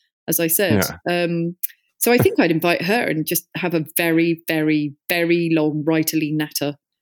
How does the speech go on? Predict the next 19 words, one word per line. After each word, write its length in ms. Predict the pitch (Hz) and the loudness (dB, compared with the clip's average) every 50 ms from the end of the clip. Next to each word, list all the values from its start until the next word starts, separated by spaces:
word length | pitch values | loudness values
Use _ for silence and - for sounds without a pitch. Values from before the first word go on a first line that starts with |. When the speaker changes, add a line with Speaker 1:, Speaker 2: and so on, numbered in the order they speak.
| _ _ _ - | _ _ _ -6
Speaker 1:
about 240 | 170 165 165 160 - | -4 -2 -2 -2 0
this 160 | 165 160 - | -2 -2 0
very 220 | - 175 170 170 170 | 0 2 2 2 2
strange 480 | 165 - - - 170 165 156 160 151 - - | 2 0 0 0 2 2 2 0 -2 0 0
business 400 | 156 143 - 147 143 139 - - | 0 0 0 -2 -2 -2 -4 -4
and 180 | - 160 165 | -2 -2 0
the 60 | 165 | 0
even 260 | 151 135 180 160 170 160 | 0 0 -2 -2 -2 -2
stranger 400 | - - - 165 165 160 156 156 | -2 -2 -2 0 0 0 -2 -2
business 360 | - 147 143 - 147 143 - | -4 -4 -4 -4 -6 -8 -8
of 60 | - - | -6 -2
trying 180 | - 156 156 | -2 0 0
to 100 | 147 - | 0 0
do 120 | - 160 156 | 2 2 2
it 100 | 139 - | 2 2
with 140 | 147 139 - | 0 0 0
very 180 | 143 143 143 | 2 0 0
small 240 | - - 151 143 135 | 0 -2 -4 -4 -4
children. 460 | - - 143 147 143 - 143 143 147 | -2 -2 -2 -2 -2 -4 -6 -8 -8